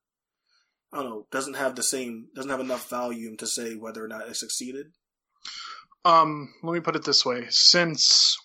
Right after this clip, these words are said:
Speaker 2: okay, so twenty thirteen, fourteen, fifteen, sixteen, seventeen.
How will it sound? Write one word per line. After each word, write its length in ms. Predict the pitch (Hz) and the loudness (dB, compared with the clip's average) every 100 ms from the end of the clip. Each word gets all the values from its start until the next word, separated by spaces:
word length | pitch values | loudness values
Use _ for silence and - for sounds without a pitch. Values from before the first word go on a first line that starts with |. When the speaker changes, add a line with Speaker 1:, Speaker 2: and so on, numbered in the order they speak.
| _ _ _ _ - - 208 _ - - _ _ _ _ - - - - - _ _ - | _ _ _ _ -10 -10 -12 _ -16 -16 _ _ _ _ -10 -10 -8 -8 -8 _ _ -8
Speaker 2:
okay, 100 | 127 | -4
so 140 | - | -6
twenty 240 | 117 131 117 | -4 -6 -8
thirteen, 520 | - 156 - 151 143 | -8 -8 -6 -8 -10
fourteen, 420 | 143 139 143 127 | -10 -6 -6 -6
fifteen, 460 | 135 - 131 120 117 | -8 -6 -4 -2 0
sixteen, 420 | 120 - 127 120 | 0 0 -4 0
seventeen. 520 | - 117 117 - | 2 0 -4 -6